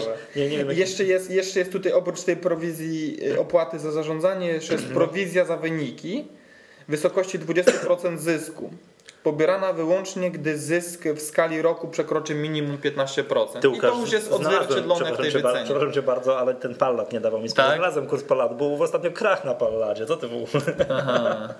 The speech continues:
Speaker 2: Znaczy krach z osiemset pięćdziesięciu dziewięciu
Speaker 1: Na
Speaker 2: do,
Speaker 1: siedemset pięćdziesiąt sześć.
Speaker 2: do siedemset. No to,
Speaker 1: Nie wiem,
Speaker 2: no to,
Speaker 1: dolarów
Speaker 2: to
Speaker 1: za, też podejrzewam za uncję.
Speaker 2: Właśnie
Speaker 1: Nie
Speaker 2: to
Speaker 1: wiem,
Speaker 2: nie
Speaker 1: O Z,
Speaker 2: wiem.
Speaker 1: O Z T, no to,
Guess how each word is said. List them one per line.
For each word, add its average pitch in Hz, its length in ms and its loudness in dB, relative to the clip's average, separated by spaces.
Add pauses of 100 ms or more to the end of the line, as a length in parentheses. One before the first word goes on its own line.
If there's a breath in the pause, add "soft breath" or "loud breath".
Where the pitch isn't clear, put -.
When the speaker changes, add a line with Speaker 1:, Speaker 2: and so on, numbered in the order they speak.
(1160 loud breath)
Speaker 2:
Znaczy 131 260 0
krach 151 440 2
z - 120 -10
osiemset 160 420 0
pięćdziesięciu 160 440 0
dziewięciu 156 520 0
Speaker 1:
Na 151 60 2
Speaker 2:
do, 147 80 2
Speaker 1:
siedemset 127 400 2
pięćdziesiąt 127 340 -4
sześć. - 100 -4
Speaker 2:
do 165 60 6
siedemset. 131 420 -2
No 127 80 -2
to, 127 140 -6
Speaker 1:
Nie 123 120 4
wiem, 110 120 -2
Speaker 2:
no 139 60 -4
to, 113 60 0
Speaker 1:
dolarów 143 460 4
Speaker 2:
to 147 80 -2
Speaker 1:
za, 143 400 2 (120)
też 165 120 4
podejrzewam 107 420 0
za 107 120 2
uncję. 107 360 -4
Speaker 2:
Właśnie 135 240 2
Speaker 1:
Nie 104 60 -2
Speaker 2:
to 156 80 -2
Speaker 1:
wiem, 143 100 4
Speaker 2:
nie 123 60 2
Speaker 1:
O - 20 -4
Z, 135 120 4
Speaker 2:
wiem. - 80 -8
Speaker 1:
O 135 100 6
Z 127 300 0
T, 123 260 4
no 123 80 -2
to, - 60 -6